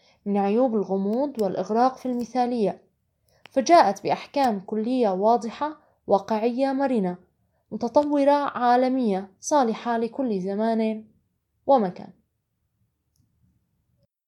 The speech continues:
رابعا، القانون الإسلامي والمدرسة التاريخية. القانون متغير في الزمان والمكان بحسب المذهب التاريخي،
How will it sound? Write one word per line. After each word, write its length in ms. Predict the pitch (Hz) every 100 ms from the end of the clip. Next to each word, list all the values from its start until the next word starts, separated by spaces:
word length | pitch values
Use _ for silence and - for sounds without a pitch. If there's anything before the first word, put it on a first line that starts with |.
| _ _ _ _ _ _ _ _ _ _ _ _ _ _ _
رابعا، 500 | 262 330 320 208 220 -
القانون 560 | 226 - 226 240 285 240
الإسلامي 640 | - - 208 196 226 240
والمدرسة 600 | 226 202 214 220 220 -
التاريخية. 720 | 208 208 208 196 - 185 170 _ _ _ _ _ _ _ _ _ _ _
القانون 540 | 269 262 294 320 403 294
متغير 440 | 233 220 247 262
في 140 | 254 185
الزمان 460 | 185 202 226 226
والمكان 600 | 220 208 208 196 220 180 - _ _ _ _
بحسب 440 | - 226 359 285 196
المذهب 440 | 202 247 254 247
التاريخي، 720 | 240 - 220 220 - - 214